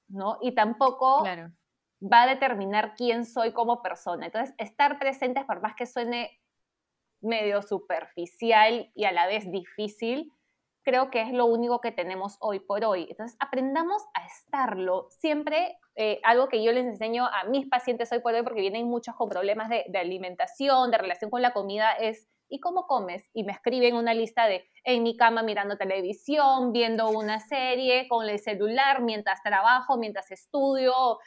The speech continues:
Speaker 1: No, no estás así, no estás comiendo. Ahí estás trabajando, viendo la televisión, mi-, respondiendo un mail del celular, pero nutriéndote, no lo estás haciendo.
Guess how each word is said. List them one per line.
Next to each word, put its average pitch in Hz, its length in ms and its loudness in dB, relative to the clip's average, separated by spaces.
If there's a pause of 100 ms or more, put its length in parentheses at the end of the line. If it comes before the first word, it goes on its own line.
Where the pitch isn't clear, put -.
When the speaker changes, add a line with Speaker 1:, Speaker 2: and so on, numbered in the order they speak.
(360)
Speaker 1:
No, 320 420 -6 (180)
no 285 100 -8
estás - 600 -20 (400)
así, - 240 -14
no 240 100 -4
estás 302 280 2 (120)
comiendo. 220 920 2 (200)
Ahí 311 320 4
estás 247 380 2
trabajando, 262 640 4
viendo 254 260 4
la 233 140 6
televisión, 240 1200 2
mi-, 233 240 2
respondiendo 226 560 2
un 240 100 0
mail 240 200 4
del 247 160 2
celular, 214 580 0 (720)
pero 226 440 2 (220)
nutriéndote, 247 800 -8 (140)
no 302 140 -4
lo 415 100 -8
estás 392 260 -6
haciendo. 254 720 -6